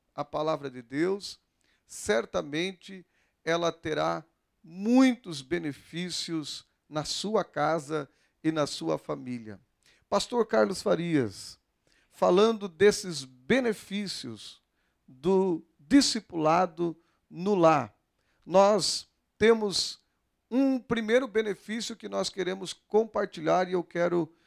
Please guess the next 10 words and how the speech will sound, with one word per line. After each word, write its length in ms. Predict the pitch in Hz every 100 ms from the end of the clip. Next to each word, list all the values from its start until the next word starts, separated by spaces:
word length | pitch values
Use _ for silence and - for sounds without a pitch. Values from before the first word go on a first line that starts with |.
| _ -
é, 240 | 151 170 170
ouvir 360 | 196 151 202
o 60 | 190
senhor 300 | - 185 185
falar 520 | - 185 165 170 151 _ _ _ _
deste 440 | 139 202 - -
primeiro 600 | - _ 226 208 247 226
benefício, 840 | 185 190 165 - 208 - 214 196 _ _ _ _
que 220 | - 233
é 320 | 196 214 202